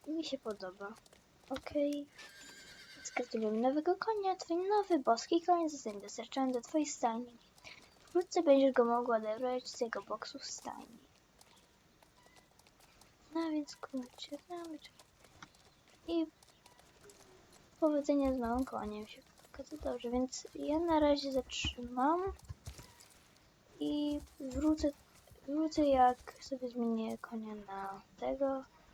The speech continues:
Araba i zobaczymy jego chody. Okej, więc już jestem, zaraz zobaczymy sobie jego chody, więc zaczniemy od wstępu. No,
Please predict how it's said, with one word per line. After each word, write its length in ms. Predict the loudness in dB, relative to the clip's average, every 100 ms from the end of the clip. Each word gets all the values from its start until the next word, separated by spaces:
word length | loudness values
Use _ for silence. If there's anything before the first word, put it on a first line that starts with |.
| -2 6
Araba 300 | 8 8 6
i 100 | 6
zobaczymy 360 | 4 4 0
jego 160 | 0 -4
chody. 220 | -8 -14 -18 -20 -18 -4
Okej, 500 | -4 2 6 6 6
więc 260 | 2 -2
już 200 | -2 2
jestem, 540 | 2 0 -2 2 2 0 -2
zaraz 640 | 2 4 2 0 -10 -14 -6
zobaczymy 720 | -6 -2 0 0 -2 -4 -2
sobie 460 | -2 2 4 4 0
jego 340 | -6 -2 -2
chody, 400 | 4 6 6 6 0 0 _ -20 -14 -12 0
więc 180 | 0 2
zaczniemy 420 | 0 2 2 0
od 100 | -2
wstępu. 680 | -6 0 2 2 0 0 2 0 _ _ _ _ _ _ _ _ _ _ _ _ _ _ _ -8
No, 840 | -4 -2 0 6 6 6 2 -2